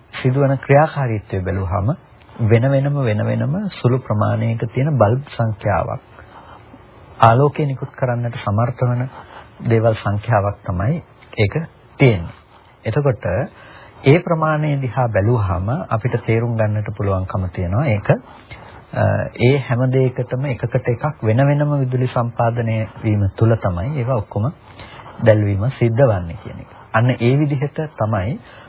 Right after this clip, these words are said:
මේ ප්‍රසාද රූපේහි ක්‍රියාකාරීත්වය කියන එක සිද්ධ වන්නේ. ඔක්කොටම, ඒ කියන්නේ සිත පහළ වෙනකොට ඔක්කොම එකක් විදිහටම සිත,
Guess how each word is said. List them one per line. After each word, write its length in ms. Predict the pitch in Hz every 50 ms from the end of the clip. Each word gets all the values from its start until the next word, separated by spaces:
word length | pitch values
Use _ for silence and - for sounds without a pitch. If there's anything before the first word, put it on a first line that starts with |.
| -
මේ 140 | - - 120
ප්‍රසාද 400 | - - 104 - - 127 127 127
රූපේහි 580 | 123 120 120 117 113 - - 107 107 104 101 127 120 123
ක්‍රියාකාරීත්වය 1000 | - - 110 107 110 113 - - 110 110 107 104 101 104 - - - 107 98 98
කියන 220 | - - 101 92
එක 140 | 92 92 - 117 113
සිද්ධ 300 | - - - 95 95 92
වන්නේ. 340 | 78 76 85 98 104 131 135
ඔක්කොටම, 480 | 110 - - - 131 - - 135 143 160 170 - - - - - - - - - - - - - -
ඒ 160 | - - 107 98
කියන්නේ 300 | - - 101 92 98 98
සිත 260 | - - 123 113 -
පහළ 400 | 151 - - 110 101 139 143 143
වෙනකොට 460 | 127 110 95 85 - - 92 - - 113 127 151 175 - - - - - - -
ඔක්කොම 300 | 101 - - 143 147 165
එකක් 220 | - - 113 - 170 165 - -
විදිහටම 560 | - 156 147 135 131 147 135 - - 135 143 147 139 -
සිත, 320 | - - - - 110 -